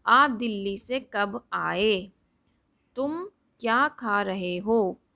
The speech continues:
"मेरी पुस्तक लौटा दो।" "रवि अपने घर लौट गया।"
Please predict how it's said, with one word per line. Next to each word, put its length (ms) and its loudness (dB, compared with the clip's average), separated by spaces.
"मेरी 360 0
पुस्तक 540 -8
लौटा 500 0
दो।" 400 2
"रवि 540 0
अपने 420 -4
घर 300 0
लौट 400 -2
गया।" 560 0